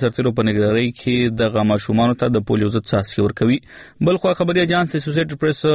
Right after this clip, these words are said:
پرون خبر ورکړی و چې پاکستان کې شپږ نور د پولیو کیسونه مخې ته راغلي دي. خبري اژانس په پاکستان کې د سیاد د یوه چارواکي له خولې ویلي وو چې له دې سره په دې هیواد کې یوازې سږ کال د پولیو یا ګوزن وهلو ماشومانو شمیر دوه سوه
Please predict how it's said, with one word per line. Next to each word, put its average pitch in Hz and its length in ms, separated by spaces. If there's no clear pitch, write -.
پرون 131 280
خبر 139 180
ورکړی 127 380
و 113 160
چې - 60
پاکستان 113 500
کې 127 120
شپږ 139 200
نور 165 220
د 113 120
پولیو 117 300
کیسونه 113 280
مخې 107 280
ته 98 100
راغلي 95 320
دي. 117 80
خبري 160 240
اژانس 170 320
په 170 60
پاکستان 156 400
کې 170 120
د 151 120
سیاد 151 180
د 147 80
یوه 139 160
چارواکي 139 380
له 127 120
خولې 131 300
ویلي 143 240
وو 147 160
چې 143 100
له 143 120
دې 151 120
سره 160 180
په 156 120
دې 139 180
هیواد 143 240
کې 143 100
یوازې 143 340
سږ 165 180
کال 147 140
د 127 180
پولیو 147 300
یا 131 120
ګوزن 123 300
وهلو 135 320
ماشومانو 123 580
شمیر 135 360
دوه 147 120
سوه 147 200